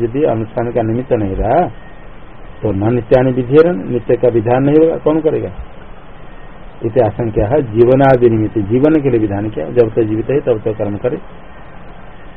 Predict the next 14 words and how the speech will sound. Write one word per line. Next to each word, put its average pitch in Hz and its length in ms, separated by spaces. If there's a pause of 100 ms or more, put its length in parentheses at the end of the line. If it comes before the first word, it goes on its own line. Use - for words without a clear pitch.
(1300)
न 120 240
नित्यानाम 131 920
विधि 110 400
असिद्धि, 110 440
नित्यों 110 420
की 139 160
विधि 113 320
असिद्धि 151 380
ऐसा 131 200
नहीं 117 200
पूर्व 117 220
पक्षी 101 200
कहता 107 200
है 98 100